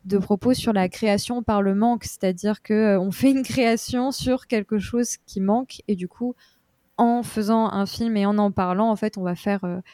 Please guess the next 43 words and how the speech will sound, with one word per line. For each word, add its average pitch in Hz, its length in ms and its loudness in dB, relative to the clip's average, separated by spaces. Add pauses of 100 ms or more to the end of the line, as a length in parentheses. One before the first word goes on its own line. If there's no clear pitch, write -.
(180)
revivre, 185 580 -2
euh, 180 180 -4 (460)
revivre 196 340 4
ça. 240 220 0
Donc 190 160 -4
c'est, 180 460 -6 (300)
c'est - 200 -2
à 196 60 6
la 190 120 4
fois, 240 200 2
à 190 100 4
la 196 100 2
fois, 240 160 4
ça 214 140 -2
montre, 208 200 -2
bah, 180 100 2
toutes - 180 -6
les 202 80 6
limites, 214 300 2
parce 180 160 0
qu'on 170 140 -10
voit 196 160 0
à 202 40 0
quel 185 180 -4
point 220 180 -2
ça 175 180 -6
fait 160 140 -10
souffrir - 500 -2
le 190 100 0
personnage 180 560 -2
de, 180 320 -10
de, - 100 -16 (520)
de 185 80 2
la 175 120 2
fille, 254 320 2 (340)
et 226 120 6
en 208 60 6
même 196 180 2
temps, 254 220 0
euh, 196 240 4
c'est, 185 280 -6
c'est 180 520 -4
assez, 185 340 0